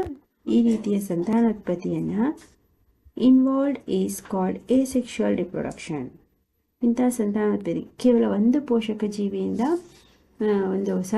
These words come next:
ಜೀವಿ ಉ-, ಉಂಟಾಗುವಂತಹ ಸಂತಾನೋತ್ಪತ್ತಿಗೆ ಅಲೈಂಗಿಕ ಸಂತಾನೋತ್ಪತ್ತಿ, what we call ಅಲೈಂಗಿಕ, asexual reproduction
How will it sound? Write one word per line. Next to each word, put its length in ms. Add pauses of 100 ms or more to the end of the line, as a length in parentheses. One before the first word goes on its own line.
ಜೀವಿ 380
ಉ-, 320
ಉಂಟಾಗುವಂತಹ 1120
ಸಂತಾನೋತ್ಪತ್ತಿಗೆ 1120 (420)
ಅಲೈಂಗಿಕ 720
ಸಂತಾನೋತ್ಪತ್ತಿ, 920
what 300
we 100
call 340 (280)
ಅಲೈಂಗಿಕ, 600
asexual 840 (500)
reproduction 920